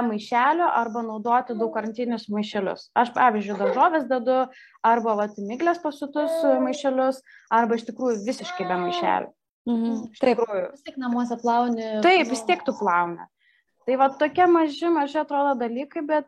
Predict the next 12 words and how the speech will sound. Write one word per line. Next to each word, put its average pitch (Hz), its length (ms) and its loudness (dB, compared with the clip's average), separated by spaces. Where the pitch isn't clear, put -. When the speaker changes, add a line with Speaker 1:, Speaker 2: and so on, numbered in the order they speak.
Speaker 1:
e, 277 680 2
ir 262 200 4
aš 262 300 2
labai 254 260 -2
džiaugiuosi, 240 560 -2
kad 240 140 -8
mums 233 280 -6
tai 240 120 -4
yra 233 180 2
jau 233 200 4
įprotis 190 680 -8
ir 196 180 0